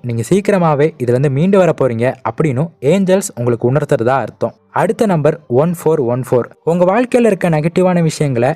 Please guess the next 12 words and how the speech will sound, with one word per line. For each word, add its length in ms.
நீங்க 240
தள்ளி 220
வைக்க 240
வேண்டிய, 240
இல்ல 240
சுத்தமா 380
விட்டு 260
தள்ள 200
வேண்டிய 180
நேரம் 260
இது 140
அப்படின்னு 320